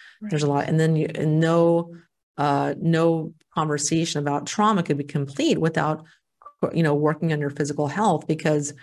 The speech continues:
Speaker 1: you know, if you are having, uh, you have a lot of emotional trauma and you do everything in the bioenergetic and, you know, psychology module, you can still have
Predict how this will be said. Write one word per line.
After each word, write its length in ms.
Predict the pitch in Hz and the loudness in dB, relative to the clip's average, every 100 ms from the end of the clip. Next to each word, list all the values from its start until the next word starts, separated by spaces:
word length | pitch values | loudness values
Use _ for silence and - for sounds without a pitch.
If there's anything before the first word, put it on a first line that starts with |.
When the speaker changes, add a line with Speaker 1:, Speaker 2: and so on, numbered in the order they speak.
| _ _ _ - | _ _ _ 0
Speaker 1:
you 100 | 170 | 2
know, 180 | 156 151 | 4 2
if 200 | 151 180 | 0 0
you 280 | 190 208 | 2 4
are 100 | 208 | 2
having, 540 | 180 180 170 165 160 160 | 2 0 -2 -2 -2 -4
uh, 480 | - 151 151 151 - | -4 -2 0 -2 -2
you 100 | 151 | -2
have 100 | 156 | 0
a 40 | |
lot 220 | 147 151 160 | 0 0 0
of 60 | |
emotional 480 | 156 151 147 151 147 | 0 0 -2 -4 -4
trauma 460 | 139 170 151 151 151 | -2 0 2 2 2
and 180 | 151 | 0
you 60 | 147 | 0
do 300 | 143 175 180 | 2 4 6
everything 460 | 170 165 170 160 160 | 4 2 0 -2 -2
in 80 | |
the 100 | 151 | -2
bioenergetic 920 | 139 156 - 139 156 151 147 147 147 147 | -4 -6 -2 0 0 -2 0 0 -2 -4
and, 460 | 143 143 143 139 - | -4 -4 -6 -10 -6
you 60 | 156 | -2
know, 140 | 143 | -2
psychology 580 | 139 151 156 156 156 147 | -2 -2 0 0 0 -2
module, 600 | 143 147 143 143 147 147 - - - - - | -2 -2 0 0 0 -4 -14 -20 -20 -18 0
you 220 | 180 190 | 4 4
can 220 | 185 175 | 4 0
still 840 | 156 - - 202 196 160 156 160 160 | -2 -4 0 2 2 2 0 -4 -10
have 520 | - 147 143 143 147 | -6 -2 0 0 -2